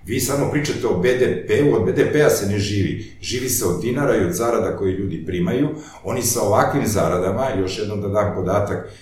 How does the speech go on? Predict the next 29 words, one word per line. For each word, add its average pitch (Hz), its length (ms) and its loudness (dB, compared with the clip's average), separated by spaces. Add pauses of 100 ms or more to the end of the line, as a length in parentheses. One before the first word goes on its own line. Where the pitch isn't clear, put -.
(120)
da 87 140 -6
je 92 120 0
medijalna 107 500 4
zarada, 82 500 -2
to 95 120 -2
znači - 480 -4 (340)
da 95 520 2
pedeset 101 520 2
posto 120 320 0
zaposlenih - 720 -2
u - 40 -6
Srbiji, - 360 -2
a 80 80 -4
to 110 80 -6
je 104 260 -2
ovog 107 260 -4
trenutka 104 340 -4
negde 98 220 -2
oko 90 200 -2
milion 107 380 -4
i - 100 0
dvesta, - 460 -4 (420)
prima 127 460 4
do 151 280 6
pedeset - 540 0
i 95 60 -4
šest - 500 2
hiljada 104 360 -2
dinara. 78 760 -4